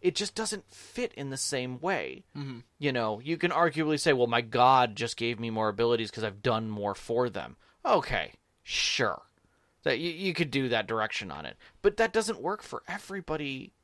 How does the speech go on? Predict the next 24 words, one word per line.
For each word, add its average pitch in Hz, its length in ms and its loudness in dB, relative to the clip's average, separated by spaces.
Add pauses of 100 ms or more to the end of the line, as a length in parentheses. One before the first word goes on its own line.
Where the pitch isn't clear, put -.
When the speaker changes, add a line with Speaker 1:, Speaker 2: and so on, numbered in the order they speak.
(140)
Speaker 1:
in, 170 180 -2
for, 160 220 2
in 147 280 -6
fact, 160 240 -2
most 127 220 0
classes. - 560 -6 (260)
So, - 140 -10
but 160 160 -6
this 220 200 -2
game 185 380 -4 (340)
directly 160 720 -4
shows 180 460 2
you, 131 100 -4
like, 117 280 2 (400)
"Thank 165 540 -2
you. 87 200 -8 (380)
Thank 175 380 0
you 214 80 -2
for 202 140 -2
taking 151 400 -4
care 110 320 -2
of - 140 -12
this. - 500 -4
Speaker 2:
Mm-hmm. 214 160 -12